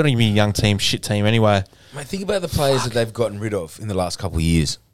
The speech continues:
Speaker 2: Do you know what I mean? The,
Speaker 1: Well,
Speaker 2: like Treloar and
Speaker 1: they
Speaker 2: then
Speaker 1: did it for salary, salary cap reasons. This actually might work out well for 'em 'cause they have to get rid of <laughs> salary cap. If they can use this as an excuse, the fans don't have to, you know,
Speaker 2: Yeah, I guess.
Speaker 1: hang shit on 'em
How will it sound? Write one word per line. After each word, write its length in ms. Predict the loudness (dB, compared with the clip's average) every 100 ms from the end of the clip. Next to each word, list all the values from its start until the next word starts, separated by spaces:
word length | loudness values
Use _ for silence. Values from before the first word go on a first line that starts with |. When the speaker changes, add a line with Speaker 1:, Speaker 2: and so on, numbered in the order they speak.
| _ _ _ _ _ _ _ -12
Speaker 2:
Do 120 | -6
you 60 | -4
know 20 |
what 40 | -2
I 20 |
mean? 140 | -4 -2
The, 60 | 4
Speaker 1:
Well, 200 | 4 4
Speaker 2:
like 240 | -4 -10
Treloar 560 | -8 -6 -4 -4 -6 -10 _ -12 -6
and 140 | 0
Speaker 1:
they 40 | 2
Speaker 2:
then 80 | 2
Speaker 1:
did 100 | 2
it 40 |
for 100 | 0
salary, 380 | 0 4 4 2 _
salary 380 | -2 0 4 2
cap 220 | 2 0
reasons. 520 | 2 2 2 0 -2 -6 _ _ _ -20 _
This 140 | 0 2
actually 240 | 2 2
might 100 | 2 4
work 160 | 2
out 120 | 2 2
well 120 | 0
for 180 | -2 -10
'em 60 | -14 -2
'cause 100 | 2
they 60 |
have 80 | 4
to 60 | 2
get 140 | 2
rid 100 | 2
of 100 | 0
<laughs> 120 | 0
salary 200 | 0 0
cap. 200 | 0 0 0
If 140 | 2
they 120 | 2
can 160 | 2 0
use 180 | 0 -2
this 100 | 0
as 20 |
an 100 | 0
excuse, 480 | -2 2 2 2 -2 -12 -20 -20 _
the 80 | -6
fans 360 | 0 2 2 2
don't 160 | 0
have 180 | 0 -2
to, 280 | 0 0 0 -8 _ -8
you 100 | -6
know, 160 | -6 -8 _ _ _
Speaker 2:
Yeah, 300 | -8 -6 -6
I 20 | -4
guess. 100 | -2
Speaker 1:
hang 140 | 0
shit 220 | 0 2
on 120 | 2 0
'em 180 | -4